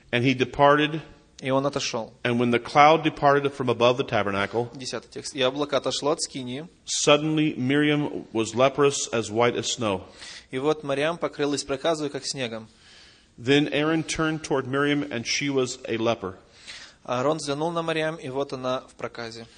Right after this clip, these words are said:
Speaker 1: So Aaron said to Moses,
Speaker 2: И сказал Аарон Моисею:
Speaker 1: "O my Lord,
Speaker 2: Господь мой,
Speaker 1: please do not lay this sin on us,
Speaker 2: не поставь нам в грех,
Speaker 1: in which we have done foolishly,
Speaker 2: что мы поступили глупо и согрешили,
Speaker 1: and in which we have sinned.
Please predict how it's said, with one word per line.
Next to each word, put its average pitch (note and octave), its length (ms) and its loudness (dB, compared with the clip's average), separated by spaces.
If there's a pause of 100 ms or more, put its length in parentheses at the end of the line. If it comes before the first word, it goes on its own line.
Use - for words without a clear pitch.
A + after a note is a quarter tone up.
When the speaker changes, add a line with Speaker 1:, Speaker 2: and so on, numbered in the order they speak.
(120)
Speaker 1:
So - 260 -2
Aaron D3 280 0
said D3 280 0
to C#3 60 0
Moses, A#2 520 0 (300)
Speaker 2:
И B2+ 340 -4
сказал C#3+ 500 0
Аарон C3 240 2
Моисею: A#2 540 -6 (180)
Speaker 1:
"O C3+ 260 6
my C#3 240 4
Lord, A2 400 2 (460)
Speaker 2:
Господь D3 520 -4
мой, C3 300 -4 (260)
Speaker 1:
please D3+ 280 2
do D#3 80 2
not C3 180 2
lay C3+ 140 4
this C3 340 0
sin C#3 160 0
on G#2+ 120 0
us, G2 360 -2 (260)
Speaker 2:
не C#3+ 120 -8
поставь E3 440 0
нам E3 160 -2
в D#3+ 60 -14
грех, C3 360 -4 (220)
Speaker 1:
in B2 140 0
which B2+ 200 0
we C#3 160 0
have C3 180 0
done C3 220 2
foolishly, A#2 560 -2 (220)
Speaker 2:
что - 240 -4
мы D3 140 -2
поступили C#3 480 -4
глупо C3+ 360 -2
и B2 40 -4
согрешили, B2 600 -6 (160)
Speaker 1:
and A#2+ 160 -2
in B2 60 2
which C3+ 220 0
we C3+ 160 2
have B2 140 2
sinned. G#2 360 -2